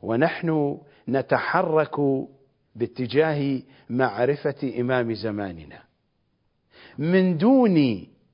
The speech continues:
هذه النقطة، ومن دون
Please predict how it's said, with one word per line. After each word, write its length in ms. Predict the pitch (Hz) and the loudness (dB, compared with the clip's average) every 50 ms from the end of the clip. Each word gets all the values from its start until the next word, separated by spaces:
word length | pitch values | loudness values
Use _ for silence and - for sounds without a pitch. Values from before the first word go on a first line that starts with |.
| _ _ _ _ _ _ _ _ _ _ _ _ _ _ _ _ _ _ _ _ _ _ _ _ _ - - - - | _ _ _ _ _ _ _ _ _ _ _ _ _ _ _ _ _ _ _ _ _ _ _ _ _ -10 -10 -8 -2
هذه 560 | - 180 233 302 320 311 269 262 240 190 170 190 | 0 2 2 4 2 0 0 0 0 0 2 0
النقطة، 720 | 175 170 160 160 165 160 - - - - 110 95 - - _ _ _ _ _ _ _ _ _ _ _ - | 0 0 2 0 0 -2 -2 -10 -8 -6 -6 -6 -8 -14 _ _ _ _ _ _ _ _ _ _ _ -8
ومن 280 | 110 120 131 143 143 147 | -6 -4 -2 -2 -2 0
دون 540 | 160 208 226 214 196 190 180 170 156 147 | 0 2 2 4 4 2 2 2 0 -2